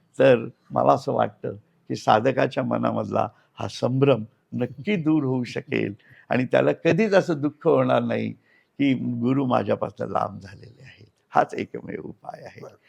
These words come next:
Speaker 1: उत्तरं थोडी विस्तृत
Speaker 2: <laughs>
Speaker 1: होणार आहेत,
Speaker 2: चांगलं आहे,
Speaker 1: पण
Speaker 2: चांगलं आहे.
Speaker 1: विषयच तुम्ही असे देतात
Speaker 2: नाही, नाही,
Speaker 1: मला
Speaker 2: अगदी काही
Speaker 1: की
Speaker 2: प्रश्न नाही.
Speaker 1: <laughs> त्या भूमिकेतनं.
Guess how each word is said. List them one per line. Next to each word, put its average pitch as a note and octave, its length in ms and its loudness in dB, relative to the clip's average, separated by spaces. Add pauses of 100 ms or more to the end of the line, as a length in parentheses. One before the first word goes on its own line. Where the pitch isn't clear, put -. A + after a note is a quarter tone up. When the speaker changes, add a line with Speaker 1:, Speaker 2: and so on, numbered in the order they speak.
(420)
Speaker 1:
उत्तरं C3+ 460 2
थोडी C#3 280 4
विस्तृत C3+ 440 0
Speaker 2:
<laughs> C#3 260 -6
Speaker 1:
होणार F3+ 580 10
आहेत, D#3+ 140 12
Speaker 2:
चांगलं F3 140 0
आहे, G#3 100 2
Speaker 1:
पण E3+ 40 -8
Speaker 2:
चांगलं F3 280 4
आहे. E3+ 100 2
Speaker 1:
विषयच F#3 460 10
तुम्ही F#3+ 180 0
असे E3+ 260 4
देतात D#3 380 6
Speaker 2:
नाही, C#3 40 -4
नाही, D3 120 2
Speaker 1:
मला C#3 200 10
Speaker 2:
अगदी E3 160 4
काही E3 220 -2
Speaker 1:
की E3 320 6
Speaker 2:
प्रश्न G3+ 160 6
नाही. - 880 0
Speaker 1:
<laughs> F#3+ 60 -4
त्या C3+ 100 8
भूमिकेतनं. A2+ 720 -4